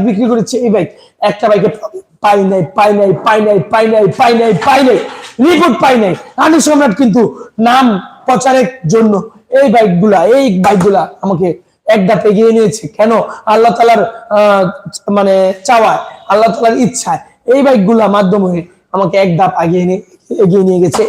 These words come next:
এই বাইকগুলোতে এতটা পারফরম্যান্স ভালো, ছয়শো বাইকে একটা বাইকও কমপ্লেন আসে। এই সেই বাইক, এই বাইকটা আমার কাছে আসছে কিভাবে? ওই ভাইয়া ব্যবসায় লস করেছে,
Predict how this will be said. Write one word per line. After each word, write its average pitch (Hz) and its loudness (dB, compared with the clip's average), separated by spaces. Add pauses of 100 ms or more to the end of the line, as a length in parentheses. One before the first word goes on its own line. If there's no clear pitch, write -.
এই 214 2
বাইকগুলোতে 196 0 (420)
এতটা 202 -2 (100)
পারফরম্যান্স 214 -2
ভালো, 185 2 (340)
ছয়শো 226 0
বাইকে 220 0
একটা - -6
বাইকও 196 0
কমপ্লেন 190 0
আসে। - -12 (540)
এই 277 4 (100)
সেই 269 2
বাইক, 156 0 (180)
এই 285 -2
বাইকটা 277 -2
আমার 214 -2
কাছে - -8 (100)
আসছে 208 -6
কিভাবে? 165 -4 (340)
ওই 247 2
ভাইয়া 240 4 (320)
ব্যবসায় 247 -6
লস 214 -2
করেছে, 220 -2